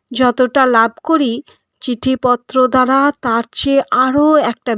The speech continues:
বেশি কিছু পেয়ে থাকি। চিঠিপত্রে যে আমরা কেবল প্রত্যক্ষ আলাপের অভাব দূর করি, তা নয়, ওর মধ্যে আরও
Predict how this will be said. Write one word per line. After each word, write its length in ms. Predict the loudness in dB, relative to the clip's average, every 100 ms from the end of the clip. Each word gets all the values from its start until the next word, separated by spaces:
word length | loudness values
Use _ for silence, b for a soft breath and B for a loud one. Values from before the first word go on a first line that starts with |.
| 0
বেশি 300 | -2 -2 -6 -6
কিছু 200 | -6 -6 -2
পেয়ে 200 | 0 0 -4
থাকি। 280 | -6 -6 -10 -10 B B B B
চিঠিপত্রে 600 | -4 -2 0 -2 -2 -2 -2 0
যে 100 | 0 2
আমরা 260 | 2 2 2 0 -4 B B -4
কেবল 260 | 0 0 0 -2
প্রত্যক্ষ 720 | 0 2 0 -2 -6 -6 -6 -2 2 2
আলাপের 460 | 2 -2 0 0 0 0
অভাব 240 | 0 0 -2 -2
দূর 180 | -4 -4 -2
করি, 260 | 0 0 -2 -6 B B -4
তা 120 | 0 2
নয়, 180 | 0 -4 -10 B B -2
ওর 100 | 0 2
মধ্যে 300 | -2 -2 0 0 2 2
আরও 180 | 2